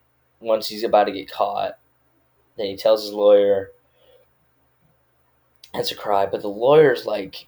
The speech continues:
"Oh, Patrick, Patrick Bateman, you're so silly. Paul Allen's right here," and you're like, "Why did you kill Paul Allen?"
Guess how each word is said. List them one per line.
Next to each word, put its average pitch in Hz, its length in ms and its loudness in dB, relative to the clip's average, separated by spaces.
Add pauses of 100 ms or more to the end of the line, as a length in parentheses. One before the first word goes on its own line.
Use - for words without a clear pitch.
(160)
"Oh, 143 260 -6
Patrick, 110 800 -4
Patrick 110 340 -8
Bateman, 107 260 -4
you're 123 100 -12
so 98 180 -12
silly. 120 680 -4 (840)
Paul 120 200 2
Allen's 113 240 -2
right 110 140 4
here," 127 160 0
and 113 80 -2
you're 107 100 -2
like, 127 140 -2
"Why - 280 -6
did 233 140 -10
you 165 120 -12
kill 190 220 0
Paul - 200 2
Allen?" 104 380 -4